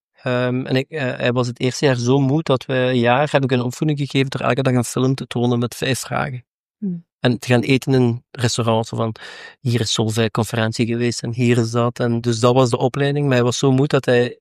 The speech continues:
Speaker 1: eh, toen niet kon lezen en zo. Ehm, eh, dus was elke dag een film. Eh, ehm, dat was eigenlijk, op een bepaald moment was dat een voorbereiding, hè, van, eh, aan het begin toont je zo twee maanden alle films die je herkent, maar ja, dan moet je thema's beginnen te doen.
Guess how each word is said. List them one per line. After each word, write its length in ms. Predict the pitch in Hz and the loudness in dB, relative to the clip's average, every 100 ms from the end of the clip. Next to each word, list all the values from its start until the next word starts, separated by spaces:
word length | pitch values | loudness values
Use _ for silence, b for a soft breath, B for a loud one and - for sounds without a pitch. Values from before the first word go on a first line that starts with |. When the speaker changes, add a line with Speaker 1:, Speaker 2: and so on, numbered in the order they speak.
| - | -4
Speaker 1:
eh, 240 | 120 117 | -2 0
toen 360 | 117 127 120 117 | -2 0 2 0
niet 120 | 123 | 0
kon 200 | 127 117 | -2 0
lezen 360 | 117 127 151 156 | 0 0 -2 -2
en 100 | 156 | -2
zo. 140 | 180 - B B B B B _ | -4 -6 B B B B B _
Ehm, 440 | - 123 120 123 123 - _ _ _ _ _ _ _ | -2 2 2 2 -2 -12 _ _ _ _ _ _ _
eh, 160 | 131 - | -8 -6
dus 120 | 131 | -4
was 160 | 120 113 | -2 0
elke 260 | - 147 143 | 0 2 2
dag 120 | 131 | 0
een 60 | |
film. 360 | 123 - 123 117 - - - - B B B B | -2 -4 -4 -6 -12 -16 -18 -20 B B B B
Eh, 200 | _ 131 131 | _ -8 -8
ehm, 420 | - 131 123 127 147 - _ 226 _ _ _ _ _ _ _ _ _ _ | -10 -6 -4 -6 -10 -16 _ -20 _ _ _ _ _ _ _ _ _ _
dat 140 | 127 | 2
was 100 | 120 | 4
eigenlijk, 360 | 123 120 - - | 4 2 0 -12
op 60 | |
een 80 | - | -8
bepaald 240 | 120 123 147 | -2 0 2
moment 220 | 175 131 | 0 0
was 100 | 135 | -2
dat 80 | 120 | 0
een 60 | |
voorbereiding, 600 | 117 143 147 127 120 123 | 2 0 2 2 2 2
hè, 100 | 139 | 0
van, 200 | 139 127 123 | 0 -2 -2
eh, 60 | |
aan 60 | 120 | -4
het 80 | 131 | -2
begin 280 | 120 127 | 0 0
toont 220 | 139 139 127 | 0 -2 -2
je 60 | |
zo 100 | 120 | -2
twee 220 | 113 131 | -2 0
maanden 260 | 131 131 127 | 2 0 0
alle 160 | 127 120 | -2 -2
films 260 | 131 139 | 0 0
die 140 | 147 147 | 0 0
je 60 | |
herkent, 280 | 147 - 160 | 0 0 -2
maar 100 | 147 | 0
ja, 100 | 147 | 0
dan 180 | 131 135 | 2 0
moet 120 | 131 | 0
je 140 | 127 123 | -2 -2
thema's 360 | 135 139 147 | 2 2 2
beginnen 280 | 147 147 147 | 2 0 0
te 120 | - 147 | -4 -2
doen. 220 | 156 | 0